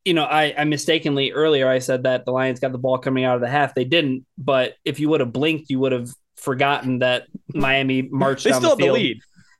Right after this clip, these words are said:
Speaker 1: Yeah, they still had the lead when they got the ball back. Um, but,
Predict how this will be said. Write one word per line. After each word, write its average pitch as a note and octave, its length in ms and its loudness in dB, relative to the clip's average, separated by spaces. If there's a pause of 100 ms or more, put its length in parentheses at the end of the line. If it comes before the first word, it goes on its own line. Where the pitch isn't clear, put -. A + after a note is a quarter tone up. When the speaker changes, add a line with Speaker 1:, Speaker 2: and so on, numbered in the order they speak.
(120)
Speaker 1:
Yeah, A#3 220 4
they E3+ 120 0
still C#4 200 2
had B3 80 0
the A3+ 80 2
lead G3+ 380 0
when F3 140 -2
they F3 80 0
got E3 160 0
the D#3+ 60 -6
ball D3 220 0
back. C3 320 -2 (160)
Um, B2+ 460 -2 (420)
but, D3+ 480 2